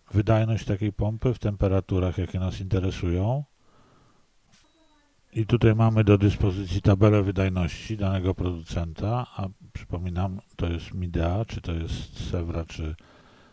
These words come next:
Rotenso, czy Midea, to, to jest tabela wydajności Midea. Powinniśmy też mieć świadomość o żywotności danego produktu. No i tutaj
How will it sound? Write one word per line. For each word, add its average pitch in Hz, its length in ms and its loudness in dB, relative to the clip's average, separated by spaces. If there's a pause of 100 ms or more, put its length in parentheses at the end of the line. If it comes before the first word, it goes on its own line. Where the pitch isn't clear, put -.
(160)
Rotenso, 82 540 -6
czy 80 160 -12
Midea, 80 380 -6
to, 78 140 -10
to 80 140 -8
jest 78 160 -4
tabela 85 400 -2
wydajności 80 680 -6
Midea. 78 580 -4 (2000)
Powinniśmy 113 600 4
też 110 260 2
mieć - 560 -4 (1500)
świadomość 110 1040 0
o 107 480 0 (360)
żywotności 104 880 -2
danego 87 440 -4
produktu. 87 800 -6 (160)
No 113 240 -6
i 117 80 -6
tutaj 117 520 0